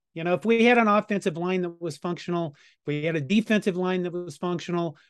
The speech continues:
we'd be a decent football team. We wouldn't be good. We'd be probably in-, good enough to win the Big Ten West, maybe. But we're not a good football team. So, uh, I would expect in this game that Illinois, you know, Brett Bielema is just happy running the ball eighty-three times a day.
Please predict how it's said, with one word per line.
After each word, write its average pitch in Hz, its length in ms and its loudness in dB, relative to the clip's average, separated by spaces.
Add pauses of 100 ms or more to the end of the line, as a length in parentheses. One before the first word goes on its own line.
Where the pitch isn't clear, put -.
(120)
we'd 208 260 2
be 240 160 6
a 226 60 6
decent 165 600 -2
football 131 420 -10
team. 139 240 -14
We 143 140 -6
wouldn't 170 240 0
be 170 120 -2
good. 185 580 2
We'd 180 240 0
be 185 240 -6 (100)
probably 196 380 2
in-, 165 200 -2
good 220 180 2
enough 196 240 -2
to 175 80 -4
win 165 180 -6
the 156 60 -6
Big 147 360 -6
Ten 143 200 -8
West, 143 320 -6
maybe. 143 520 -6 (600)
But 190 80 0
we're 220 140 4
not 240 260 6
a 220 60 4
good 165 240 0
football 147 400 -4
team. 135 340 -10
So, 156 400 0 (540)
uh, 156 280 -2 (180)
I 208 200 6
would 262 160 8
expect 180 520 2
in 170 100 -4
this 175 200 -4
game 151 360 -4
that 151 140 -4
Illinois, 165 600 0
you 196 240 -4
know, 196 140 4
Brett 160 580 0
Bielema 185 360 0
is 165 160 -2
just 160 240 -8
happy 170 360 -2
running 160 320 -2
the 156 80 -4
ball 160 300 0
eighty-three 143 480 -6
times 139 320 -8
a 123 60 -12
day. 123 280 -10